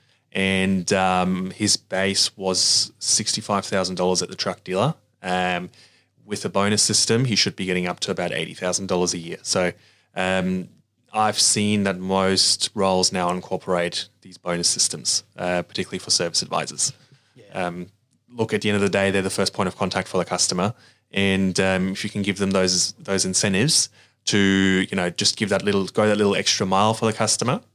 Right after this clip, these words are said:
Speaker 1: um, they'll, they'll be the face of your company really for you.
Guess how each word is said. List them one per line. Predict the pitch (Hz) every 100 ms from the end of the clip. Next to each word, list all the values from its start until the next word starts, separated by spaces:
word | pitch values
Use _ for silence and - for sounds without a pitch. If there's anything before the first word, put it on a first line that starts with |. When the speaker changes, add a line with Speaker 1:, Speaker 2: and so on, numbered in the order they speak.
| _ -
Speaker 1:
um, | 92 185 180 180 - -
they'll, | 95 - -
they'll | 95
be | 92 90
the |
face | - 87 - - -
of | - 95
your | 85
company | 87 87 90
really | 87 85
for | -
you. | 90